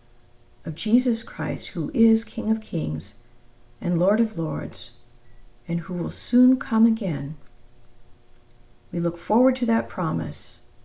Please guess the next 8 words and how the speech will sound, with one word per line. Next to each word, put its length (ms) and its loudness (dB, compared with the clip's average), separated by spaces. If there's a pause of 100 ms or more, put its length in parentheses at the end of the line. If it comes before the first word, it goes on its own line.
(480)
but 200 -6
while 240 0
we 160 -6
wait, 340 -4 (600)
may 140 -2
we 140 -2
be 160 -2
faithful 800 -2